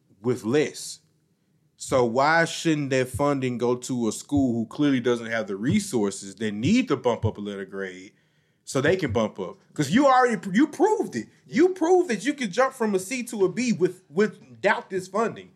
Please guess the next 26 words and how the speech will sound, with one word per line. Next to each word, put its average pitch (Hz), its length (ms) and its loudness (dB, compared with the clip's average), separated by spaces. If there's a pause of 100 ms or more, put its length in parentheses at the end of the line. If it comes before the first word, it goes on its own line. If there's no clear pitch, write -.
(380)
But 180 120 2
I'm 202 40 2
gonna 185 160 2
give 202 300 0
you 190 140 -6
funding 147 420 0
to 143 100 -8
reward 147 500 2
you 131 60 0
for - 140 -12
doing 160 380 0
that. 98 200 -12 (380)
But 147 160 0
this 233 160 2
school 185 320 0
over 143 160 2
here, 170 520 2 (220)
who's 156 340 0
at 139 120 4
a 117 60 4
D, 160 560 0 (240)
has 123 160 -2
been 190 180 2
a 147 80 4
D 180 360 0
forever, 139 880 2